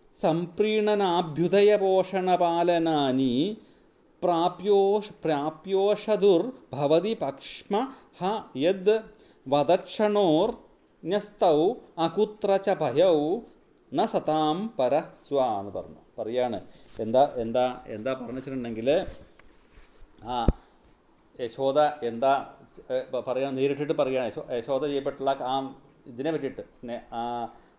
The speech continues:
എന്ത് കാര്യമാണ് ചെയ്തതെന്നുള്ളത് പറയുകയാണ്. അവർ തമ്മിലുള്ള ആ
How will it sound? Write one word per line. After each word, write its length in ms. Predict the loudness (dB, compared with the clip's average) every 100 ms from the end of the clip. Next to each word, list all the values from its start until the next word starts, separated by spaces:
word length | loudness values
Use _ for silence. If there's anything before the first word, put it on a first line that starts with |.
| -20 -14 -8
എന്ത് 340 | -6 -2 2
കാര്യമാണ് 440 | 4 4 4 0
ചെയ്തതെന്നുള്ളത് 520 | -4 -6 -6 -4 -4 -4
പറയുകയാണ്. 360 | -6 -4 -4
അവർ 140 | -4 -4
തമ്മിലുള്ള 360 | -4 -4 -2
ആ 300 | -2 -2 -6